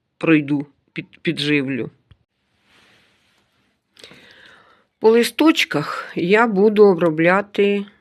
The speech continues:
також завтра у мене получать і під корінь вони добриво. Е, ну, під корінь я ж не буду його лити по відру, там, під кожне, е, під кожне дерево. Ну, вони получать під корінь, ну, літра,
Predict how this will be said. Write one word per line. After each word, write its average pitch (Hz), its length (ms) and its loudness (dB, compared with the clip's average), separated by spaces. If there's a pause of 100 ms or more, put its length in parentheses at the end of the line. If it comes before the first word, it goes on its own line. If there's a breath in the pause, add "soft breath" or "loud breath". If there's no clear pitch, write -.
(460 loud breath)
також 170 520 0
завтра 147 520 -4 (400 loud breath)
у - 60 -4
мене 202 260 4
получать 190 760 -2
і 185 100 -2
під 170 220 -8
корінь 285 540 2
вони 240 280 4
добриво. 214 680 6 (380 loud breath)
Е, 175 300 2
ну, 214 460 4
під - 200 -8
корінь 190 400 4
я 185 180 2
ж 180 140 -8
не 185 100 2
буду 180 280 -2
його 170 300 2
лити 165 320 0
по 170 200 -4
відру, 175 360 2
там, 147 240 -2
під 160 200 -12
кожне, 147 420 -4 (120)
е, - 120 -6
під - 200 -12
кожне 165 340 0
дерево. 131 480 -4 (460 loud breath)
Ну, 294 140 4
вони 233 180 6
получать 214 500 0
під 170 180 -10
корінь, 180 340 2
ну, 196 140 4
літра, 151 460 -2